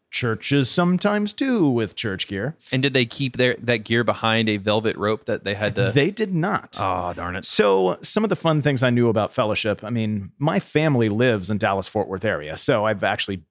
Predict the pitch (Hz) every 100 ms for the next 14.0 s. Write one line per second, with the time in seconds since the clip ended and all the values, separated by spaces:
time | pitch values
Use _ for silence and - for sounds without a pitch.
0 | - - 135 117 107 98 110 95 - 135
1 | 127 87 - - - - 101 92 165 175
2 | 92 - 117 92 - 127 87 78 - _
3 | - - - _ 170 151 160 160 151 143
4 | 139 131 127 120 - 139 135 107 120 113
5 | - - 120 120 120 113 120 120 117 107
6 | 101 107 104 104 101 101 98 104 95 87
7 | 80 139 160 143 104 - - 151 147 143
8 | 135 127 127 127 127 113 - 110 - 123
9 | 120 120 - 110 196 143 107 92 - _
10 | - - - _ - - - 151 139 -
11 | 117 - - 95 - 131 113 113 110 -
12 | 117 131 135 117 120 151 143 - - 127
13 | 165 - 160 - - 143 82 - - -